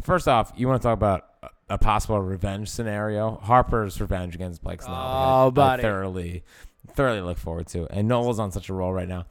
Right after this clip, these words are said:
Speaker 1: It, it's interesting. Um, so I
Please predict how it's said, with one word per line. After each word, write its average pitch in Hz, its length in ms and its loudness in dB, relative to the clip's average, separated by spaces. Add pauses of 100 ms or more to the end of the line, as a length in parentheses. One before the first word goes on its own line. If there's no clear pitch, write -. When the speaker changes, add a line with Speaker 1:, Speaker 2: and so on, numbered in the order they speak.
(420)
Speaker 1:
It, 113 240 -8
it's 123 220 -4
interesting. 107 680 -6 (180)
Um, 87 680 -6 (880)
so 123 540 2 (1200)
I 127 560 4